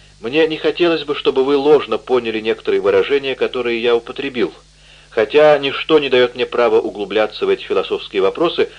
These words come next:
я хочу быть откровенным до конца. Я говорил вам о высшем порядке, мировом принципе.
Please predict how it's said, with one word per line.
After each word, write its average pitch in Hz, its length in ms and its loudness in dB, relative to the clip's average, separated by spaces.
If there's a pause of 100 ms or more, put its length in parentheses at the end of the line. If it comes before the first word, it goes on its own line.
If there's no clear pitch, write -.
(200)
я 123 140 2
хочу 139 320 -4
быть 143 160 -4
откровенным 120 580 0
до 113 80 -2
конца. 113 400 -6 (640)
Я 139 220 2
говорил 143 360 4
вам 147 240 2
о 123 80 2
высшем 120 380 -4
порядке, 90 560 0 (380)
мировом 101 400 2
принципе. 90 580 -10